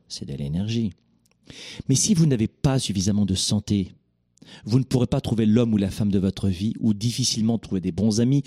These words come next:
ou des gens qui vous ressemblent parce que ce n'est pas le reflet de ce que vous êtes. Quand tu as une très belle énergie, là, tu mets en valeur qui tu es vraiment. Et si tu veux mettre en valeur une partie du physique, une partie de ton humour, une partie de ta culture générale, une partie de ta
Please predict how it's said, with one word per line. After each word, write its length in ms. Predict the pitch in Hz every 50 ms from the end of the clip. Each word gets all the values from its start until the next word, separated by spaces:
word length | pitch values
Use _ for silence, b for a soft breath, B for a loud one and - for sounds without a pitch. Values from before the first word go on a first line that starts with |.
| B B B
ou 80 | - 113
des 140 | 104 120 120
gens 120 | 110 117
qui 140 | 107 - 120
vous 140 | 101 110 107
ressemblent 360 | 85 101 - - 135 139 139 B B B B B -
parce 160 | 147 - -
que 80 | 185
ce 120 | 160 - 170
n'est 120 | 165 170
pas 140 | - 175 165
le 100 | 165 156
reflet 400 | 143 165 151 143 - 170 175 185
de 100 | 151 135
ce 80 | 107 -
que 120 | - 104
vous 220 | 82 85 85 -
êtes. 260 | 82 76 - - - - _ b b b b b b b
Quand 160 | _ 165 175 -
tu 160 | - - 185
as 40 | 170
une 120 | 147 127
très 220 | - - - 131
belle 200 | 117 113 113 110
énergie, 600 | 107 101 95 95 92 82 85 87 104 135 175 - _ _ _ _ _ _ B B B B B B B B
là, 340 | - 120 156 208 240 247 185 B B B B B
tu 140 | - - 135
mets 160 | 127 143 147
en 120 | 127 117
valeur 560 | 120 113 98 - 151 135 120 123 117 104 - -
qui 160 | - 175 156
tu 220 | - - - 113
es 80 | 107 107
vraiment. 400 | 92 107 113 101 98 87 78 - _ _ - _ -
Et 180 | - 269 285 175
si 160 | - - 92
tu 160 | - - 113
veux 220 | 101 110 120 113
mettre 280 | 95 98 110 104 - -
en 20 | 110
valeur 420 | 107 98 104 110 107 98 92 92 B B B B B
une 120 | - 123 117
partie 280 | - 110 - - 127
du 120 | 107 101 98
physique, 500 | - - 101 92 92 110 117 107 - -
une 140 | - 135 110
partie 480 | - 107 110 - - - 127 120 117 B B B B B
de 140 | - 110 120
ton 160 | 113 139 120
humour, 500 | 117 120 123 123 123 127 131 131 117 120
une 120 | 127 127 113
partie 300 | - 113 - - - 135
de 100 | 117 117
ta 240 | 107 - 113 107 104
culture 320 | - - 123 - - 131
générale, 420 | 113 110 120 117 113 117 120 120 120
une 120 | 135 127
partie 340 | - 135 120 - - 143 127
de 100 | 117 117
ta 220 | - - 117 107